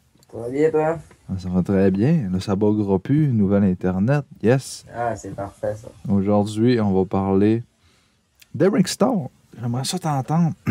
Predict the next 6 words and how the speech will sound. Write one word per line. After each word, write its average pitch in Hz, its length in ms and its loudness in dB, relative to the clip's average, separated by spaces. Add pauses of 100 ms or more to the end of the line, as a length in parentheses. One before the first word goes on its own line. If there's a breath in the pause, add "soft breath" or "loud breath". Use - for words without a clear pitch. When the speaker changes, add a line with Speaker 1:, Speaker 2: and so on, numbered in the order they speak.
Speaker 2:
<clears throat> 117 260 2
savoir 117 520 2 (960)
qu'est-ce 110 280 2
que 104 100 2
t'en 92 260 4
penses, 113 560 2